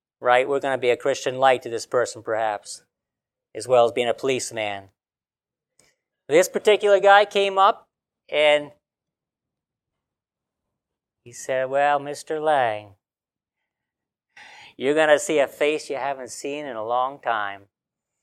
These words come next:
So he took off his helmet and his goggles and his hood, and, and he told me his name.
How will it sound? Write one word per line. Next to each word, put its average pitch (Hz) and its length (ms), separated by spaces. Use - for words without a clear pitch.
So 151 160
he 151 80
took 170 240
off 156 240
his 156 160
helmet 151 420
and 143 100
his 147 140
goggles 143 720
and 143 140
his 139 160
hood, 160 380
and, 127 180
and 117 80
he 110 60
told 131 240
me 135 100
his 117 120
name. 123 480